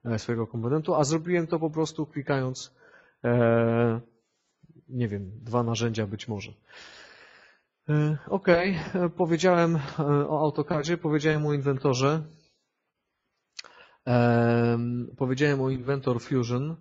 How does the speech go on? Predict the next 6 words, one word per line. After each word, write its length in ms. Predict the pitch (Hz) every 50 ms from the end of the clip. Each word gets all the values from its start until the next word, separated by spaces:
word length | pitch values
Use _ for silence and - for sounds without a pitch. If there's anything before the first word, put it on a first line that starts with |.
| _ - -
e, 60 | 127
również. 840 | 117 117 123 123 123 127 117 110 117 120 147 151 - - - _ _ _ _ _ _ _ _ _ _ _ _ -
E, 100 | - 120 117 117 117 117 117 117 117 117 117 123 123 123 123 - _ _ _ _ _ _ _ _ _ _ _ _ _ _ _ _ _ _ _ _ _ _ _ _ _ _ _ _ _ _ _ _ _ _ _ _ _ _ _ _ _ _ - 120
mm, 500 | 120 120 117 117 120 120 120 120 123 -
jest 300 | 139 139 160 170 165 -
jeszcze, 540 | 160 156 151 - - - 147 143 143 143 143